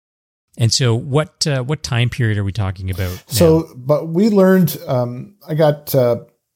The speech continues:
Speaker 2: the surgery was June first, uh, and about, and I'd been in the hospital at that point about a week.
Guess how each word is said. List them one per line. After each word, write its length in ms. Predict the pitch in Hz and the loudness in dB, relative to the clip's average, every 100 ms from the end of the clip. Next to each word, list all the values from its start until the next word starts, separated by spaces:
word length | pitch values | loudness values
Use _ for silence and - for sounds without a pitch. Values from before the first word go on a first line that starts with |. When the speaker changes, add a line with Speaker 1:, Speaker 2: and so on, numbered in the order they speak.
| _ - | _ -12
Speaker 2:
the 200 | 139 123 | -6 -4
surgery 480 | - 185 190 180 | 0 0 0 0
was 180 | 156 117 | 0 0
June 260 | - 131 123 | 0 0 0
first, 560 | - 117 110 - - - _ _ _ _ - | 0 0 -2 -6 -16 -20 _ _ _ _ -10
uh, 360 | 117 113 110 113 | -4 -2 -2 -4
and 400 | 120 113 113 110 | -4 -2 -2 -2
about, 380 | 107 110 107 - | -2 -2 -4 -6
and 220 | 117 113 | -6 -2
I'd 140 | 113 | 0
been 160 | 139 143 | 2 2
in 80 | 131 | 2
the 80 | |
hospital 480 | 117 117 - 117 107 101 | 0 -2 -2 -4 -4 -6
at 140 | 107 | -4
that 220 | 117 110 | -2 -2
point 240 | - 110 104 | -4 -6 -4
about 220 | 104 107 | -2 -2
a 40 | |
week. 420 | 101 98 104 - | -2 -4 -6 -10